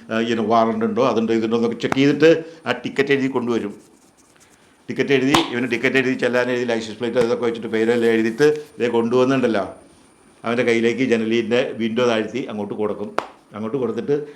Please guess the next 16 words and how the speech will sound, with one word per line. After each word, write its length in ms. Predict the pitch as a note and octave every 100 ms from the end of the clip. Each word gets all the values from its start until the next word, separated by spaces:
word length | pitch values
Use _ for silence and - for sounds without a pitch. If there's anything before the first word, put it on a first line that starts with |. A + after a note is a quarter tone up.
| -
ഡ്രൈവർ 340 | G2+ A2 A#2 B2
അവൻ്റെ 240 | A#2+ A#2
വഴിക്ക് 260 | A#2 A2+ B2+
പോകും, 460 | B2+ C#3 D#3 D#3 - -
പോലീസ് 400 | A#2 A#2 A2+ C3+
അവൻ്റെ 320 | D3+ G#2 G#2
വഴിക്ക് 260 | G#2+ G2 G2
പോകും. 340 | F2+ F2+ G2 - - _ -
No 100 | B2+
argument, 540 | E3 D#3+ D3+ D3+ B2 - - - B2+
no 60 | D#3+ D#3+
fight, 280 | E3+ A2+ - - _ _ _ A2+
no 140 | D3
ഭീഷണി. 480 | D#3+ E3 D#3+ C#3 G#2+ - - _ _ _ _ _ _ _ _ _ _ _ _ _ _ _ -
ഇതാണ് 360 | G#2 A#2+ B2+ C3
ചെയ്യേണ്ടത്. 580 | G#2+ F2+ F#2 E2 -